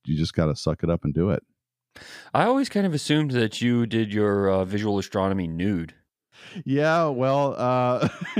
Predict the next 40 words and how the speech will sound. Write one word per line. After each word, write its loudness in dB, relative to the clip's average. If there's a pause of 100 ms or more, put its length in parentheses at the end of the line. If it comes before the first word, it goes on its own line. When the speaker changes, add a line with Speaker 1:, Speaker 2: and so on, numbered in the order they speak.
(120)
Speaker 1:
that 2
would, 0
<laughs> -6
luckily 0
it 2
is 0
dark. -2 (140)
Um, -2
that 0
wa-, -2 (180)
yeah, 2
that 2
was 0
when 4
I 2
was 0
younger. 0
You're 2
right. 0
I -2
would -2
go 0
out -2 (100)
and -2
just, -8
uh, -6 (200)
and, -8
you -4
know, -10 (360)
and, -2
uh, -2 (760)
<laughs> -6
jingle -2
jangle 0
out 0
there 2
and -2
just -8
go. 0
Speaker 2:
Another, 2